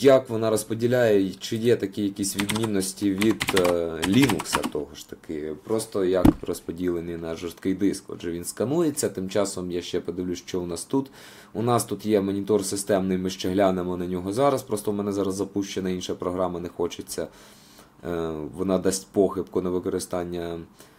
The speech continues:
оперативної пам'яті. Є ма-, термінал Mate, вже бачили ми його. Статистика використання живлення для портативних, в тім числі комп'ютерів, корисна річ. І Xterm, ще один емулятор терміналу, стандартний, іксоргівський.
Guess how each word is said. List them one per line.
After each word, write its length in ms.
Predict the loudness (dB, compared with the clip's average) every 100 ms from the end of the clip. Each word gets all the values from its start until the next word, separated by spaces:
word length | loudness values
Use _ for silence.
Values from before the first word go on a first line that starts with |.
| _
оперативної 600 | -2 2 4 4 2 0
пам'яті. 680 | 0 0 0 0 -2 -4 -8
Є 220 | -2 0
ма-, 160 | 0 -2 -2
термінал 540 | -2 0 2 0 0
Mate, 300 | -2 2 2
вже 160 | 2 -2
бачили 500 | 2 2 2 0 0
ми 140 | 0
його. 340 | -2 0 -2 -2 -10 -20 -14
Статистика 1120 | -6 -4 -2 -2 -2 -4 0 2 4 2 0 -4 -6 -10 -14
використання 560 | -4 -4 0 0 2 2
живлення 580 | 2 2 2 0 0 0
для 160 | -2
портативних, 600 | -2 -4 -2 -2 -2 -2
в 60 | -4
тім 180 | -8 -6
числі 280 | -6 -4
комп'ютерів, 600 | -4 -4 -4 0 0 0
корисна 380 | 0 -2 -2 0
річ. 260 | 0 -2 -2
І 240 | 0 0 -2
Xterm, 480 | -4 2 4 4 0
ще 180 | 2
один 240 | 2 2 0
емулятор 420 | 2 2 0 -2
терміналу, 540 | -4 -4 0 0 0
стандартний, 640 | -2 -2 2 2 2 -6 -6 -14 -20 _ -14 -8
іксоргівський. 840 | -6 -4 -2 -4 -4 -8 -10 -14